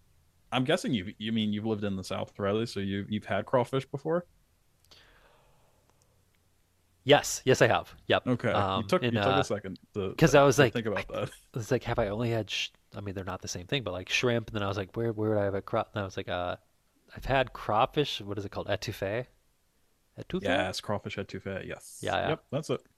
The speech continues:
Speaker 2: Yep, yep,
Speaker 1: Okay,
Speaker 2: yep.
Speaker 1: good.
Speaker 2: So I have.
Speaker 1: They're, yeah, so they are very yummy. Um, for those of you who have not had crawfish, please come down south and have some crawfish. They're,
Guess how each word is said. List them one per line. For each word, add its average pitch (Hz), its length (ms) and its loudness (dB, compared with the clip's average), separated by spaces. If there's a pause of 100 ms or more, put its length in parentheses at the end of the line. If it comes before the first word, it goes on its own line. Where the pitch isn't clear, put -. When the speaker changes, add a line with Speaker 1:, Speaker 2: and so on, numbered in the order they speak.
(400)
Speaker 2:
Yep, - 180 -4
yep, 160 100 0
Speaker 1:
Okay, 123 100 2
Speaker 2:
yep. - 160 -4
Speaker 1:
good. 156 220 0 (100)
Speaker 2:
So 104 80 2
I 98 40 0
have. 113 200 4
Speaker 1:
They're, 107 220 -2 (280)
yeah, 170 200 0 (160)
so - 180 -2
they 104 160 2
are 98 140 0
very 104 420 0
yummy. 98 400 -2 (320)
Um, 82 600 -4 (180)
for - 140 -4
those 113 280 4
of 110 80 -8 (280)
you 113 120 2
who 110 100 2
have 101 80 0
not 120 240 2
had 110 160 0
crawfish, 92 680 -4 (200)
please 220 200 -2
come 107 160 0
down 98 180 0
south 95 300 -2
and 101 80 -6
have 95 140 -2
some - 120 -10
crawfish. 98 580 -2
They're, 143 280 2